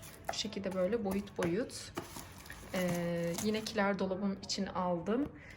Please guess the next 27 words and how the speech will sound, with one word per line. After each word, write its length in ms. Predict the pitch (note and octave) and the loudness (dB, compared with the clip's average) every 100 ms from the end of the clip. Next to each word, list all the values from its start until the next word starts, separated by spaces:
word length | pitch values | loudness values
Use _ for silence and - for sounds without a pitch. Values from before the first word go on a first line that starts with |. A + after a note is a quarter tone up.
| - | -2
Yani 380 | G3 F#3+ F#3+ G3+ G3 | 0 2 2 0 -2
gittikçe 600 | A3 - B3 - B3 D4 - | -4 -2 0 6 6 6 4
fazlalaşıyor 600 | A3 G#3 A3 A3 - A3+ | 4 6 6 6 4 0
çünkü 280 | - G3+ G#3 | 2 2 2
oradaki 380 | F#3+ F3+ F#3 G#3 | 2 2 2 2
malzeme. 500 | G3 G3+ G3+ G#3+ A#3+ B3+ | 4 4 4 4 4 4
Ben 200 | A3 G#3+ | 4 8
böyle, 320 | G#3+ A3 A3+ - - - - | 12 12 10 4 -6 0 4
e, 760 | G3 G3 G3 G3 F#3+ F#3+ G3 - - - | 6 8 8 6 6 4 2 -2 -2 6
ıvır 200 | A3+ A#3+ | 8 8
zıvırı 440 | G#3 A3 A3 A3+ | 6 2 4 2
çok 220 | - C#4 - | 0 -6 2
fazla 420 | G#3+ G#3 F#3+ A3 - | 4 6 6 6 4
<laughs> 120 | - | 2
olan 380 | A3 G3+ G3 G3+ | 6 8 8 6
bir 80 | G3 | 6
kadınım. 440 | C#4 G3 G#3 B3+ | 8 8 8 6
O 120 | C#4 | 4
yüzden 440 | G#3 G#3+ G#3+ G#3+ - - - - | 4 6 6 6 4 -4 -4 2
böyle 140 | G3+ | 6
derli 320 | G3+ G#3+ A3+ | 8 6 4
toplu 340 | - G3+ - F#3+ | 2 0 2 2
olsun, 540 | - F3+ F3+ A3 B3+ | 4 4 4 6 6
düzenli 360 | G3+ F#3+ F#3+ G#3 | 6 6 6 6
olsun 300 | F#3 - F#3+ | 4 4 0
istiyorum 440 | - F#3 E3+ F3 F3+ | 2 4 4 4 4
hepsi. 380 | F#3+ - C#4+ | 2 2 0